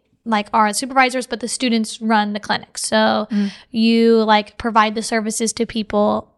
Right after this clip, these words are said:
Speaker 1: um, for them for free. So they get the services for free and the school does it because then the students can learn. So
Speaker 2: Mm-hmm.
Speaker 1: I had a virtual, I had a, I had a, I was with a child. He was, like, maybe nine. He was Arctic.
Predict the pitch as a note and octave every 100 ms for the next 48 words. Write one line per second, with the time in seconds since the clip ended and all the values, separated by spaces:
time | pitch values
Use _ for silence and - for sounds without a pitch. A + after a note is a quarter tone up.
0 | _ - A3+ G#3+ G#3+ A3 - _ _ _
1 | - - A3 A3 A3 A3 - A#3 A#3 -
2 | A#3 - - A3+ A3 A3+ - A3+ A3+ A#3
3 | C4 B3+ E4+ D4+ C#4+ B3+ A#3+ A3+ A3 G#3+
4 | A3 A3 A#3 A3 A3 G#3+ G#3 - A3+ G#3+
5 | A3+ A3 A3+ G#3+ - - - - - A3
6 | B3 B3+ B3+ A#3+ G#3+ A#3+ B3 C4 A#3+ A#3+
7 | _ - B3 A#3+ A#3 _ - A3+ A3+ A#3+
8 | B3+ - A#3+ A#3 A#3+ A#3 A#3 C#4+ - _
9 | - A#3 G#3 A3 G#3+ G#3+ A3 A3 A3+ A3+
10 | A3 A#3 A3 G#3+ A3 D4+ F4+ - - -
11 | - B3+ - A#3 - A3 G#3+